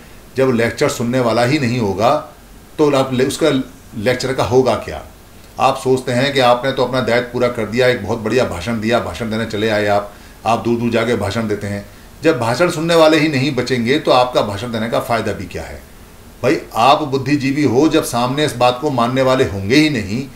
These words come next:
लोग ही नहीं होंगे, तो काय का बुद्धिजीवी और कैसा बुद्धिजीवी? इसलिए पहली सर-, condition है कि बचना चाहिए हमको, जीवित रहना चाहिए, और जीवित रहने के लिए हमको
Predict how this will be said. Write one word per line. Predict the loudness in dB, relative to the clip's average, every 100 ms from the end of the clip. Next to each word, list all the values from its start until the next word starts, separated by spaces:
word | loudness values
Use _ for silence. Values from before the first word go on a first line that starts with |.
| -20 -14 -4
लोग | 2 2 4
ही | 2
नहीं | 2 0
होंगे, | -2 0 0 -2 -6 -20 -20 -10
तो | -8
काय | -2 0 4
का | 2
बुद्धिजीवी | 2 -2 -4 -2 0 0
और | 0
कैसा | -2 -2
बुद्धिजीवी? | -4 -6 -10 -10 -10 -12 -16 -20 -20 -20 -14
इसलिए | -8 -2 -2
पहली | 2 2 4 2
सर-, | 0 -4 -4
condition | -2 -2 -2
है | 0 0 0
कि | 0 0 -4 -4
बचना | -4 -2 -4
चाहिए | -4 -6 -8
हमको, | -10 -6 -2 -2 -2
जीवित | -4 -2 -2
रहना | -4 -4 -8
चाहिए, | -10 -12 -14 -18 -20 -20 -20 -8 0
और | 0 0
जीवित | -2 0 0
रहने | 0 0 -2
के |
लिए | -2 -2
हमको | -2 -2 -4